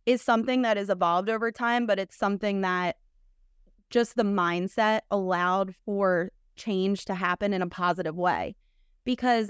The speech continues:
I think, especially from coming from a physical therapy background, if you were to look at what we are taught by the book, you're looking at a hierarchy of assistive devices for a multi-,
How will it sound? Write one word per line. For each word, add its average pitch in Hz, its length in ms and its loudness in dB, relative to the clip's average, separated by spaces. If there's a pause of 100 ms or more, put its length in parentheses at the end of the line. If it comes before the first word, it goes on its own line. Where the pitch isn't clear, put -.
I 214 100 0
think, 277 460 -2 (580)
especially 262 600 2
from 196 460 -2 (260)
coming 226 320 2
from 202 200 2
a 185 40 0
physical 196 380 -2
therapy 214 540 -2
background, 151 600 -4 (100)
if 220 180 -4
you 311 240 0
were 311 160 2
to 233 80 0
look 190 480 2
at 180 260 -2
what 190 280 0
we 196 180 -2
are 180 140 2
taught 180 460 -2
by 180 200 2
the 165 80 2
book, 165 420 -2 (600)
you're 269 180 0
looking 277 360 2
at 220 120 0
a - 40 -2
hierarchy 202 800 -2
of 180 140 0
assistive 180 460 -4
devices 170 580 -2
for 202 200 0
a 196 40 2
multi-, 185 920 -2